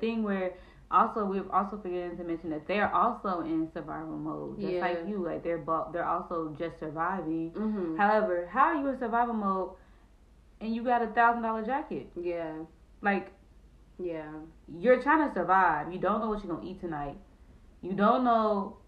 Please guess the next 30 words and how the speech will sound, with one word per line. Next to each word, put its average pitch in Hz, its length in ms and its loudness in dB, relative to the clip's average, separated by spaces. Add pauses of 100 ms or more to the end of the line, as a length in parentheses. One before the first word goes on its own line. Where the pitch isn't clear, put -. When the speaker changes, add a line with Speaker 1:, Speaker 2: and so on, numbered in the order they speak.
(100)
Speaker 1:
like, 160 280 -4
is 170 180 -4
your 175 200 -2
rent, 175 380 -4
like, 156 260 -8
can 175 160 -6
your 165 120 -2
mom 165 220 -2
afford 160 300 -10
the 156 80 -10
rent? 160 260 -6
'Cause 190 120 -10
Speaker 2:
Right. 185 140 -6
Speaker 1:
she's 170 40 -2
working 170 240 -4
every 160 220 -8
day. 156 320 -6
She's - 200 -20
tired. 156 340 -8 (600)
You 175 140 -8
don't 254 240 4
know, 254 240 4
like, 175 340 0
you 233 100 -2
don't 254 180 2
have 226 200 2
a 202 60 2
legit 180 520 -2
foundation. 160 600 -4 (240)
Speaker 2:
Yeah. 175 460 -4